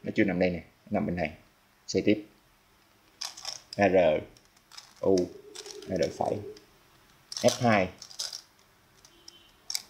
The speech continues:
L, F, L phẩy, à, U phẩy, F. Từ từ không?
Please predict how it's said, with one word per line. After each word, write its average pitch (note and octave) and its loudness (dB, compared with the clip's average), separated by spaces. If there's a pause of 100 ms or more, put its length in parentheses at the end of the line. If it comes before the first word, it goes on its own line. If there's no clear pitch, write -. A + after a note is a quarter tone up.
(180)
L, F#2+ 6 (1200)
F, G#2 2 (920)
L F2 -4 (160)
phẩy, - -4 (1900)
à, E2+ 2 (120)
U A2 8
phẩy, F#2+ -2 (1000)
F. - -4 (1600)
Từ F#2+ 4
từ D#2 10
không? G#2+ 0